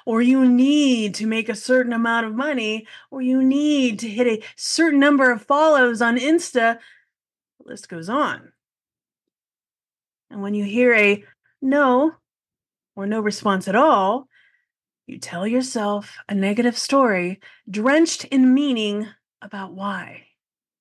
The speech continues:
Soon you start to attach your self-worth to your business, which is the kiss of death.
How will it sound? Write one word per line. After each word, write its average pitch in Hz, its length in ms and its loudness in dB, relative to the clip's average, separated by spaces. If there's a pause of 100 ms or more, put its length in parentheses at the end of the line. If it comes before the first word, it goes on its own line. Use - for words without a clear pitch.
(760)
Soon 330 280 4
you 320 100 4
start 262 280 0
to 262 100 0
attach 233 420 -4
your 247 100 -2
self-worth 240 840 -2
to - 160 -6
your 196 100 2
business, 262 680 -2 (320)
which 254 200 -12
is 240 60 -8
the 254 100 0
kiss 262 560 -8
of 190 160 -6
death. 220 520 -2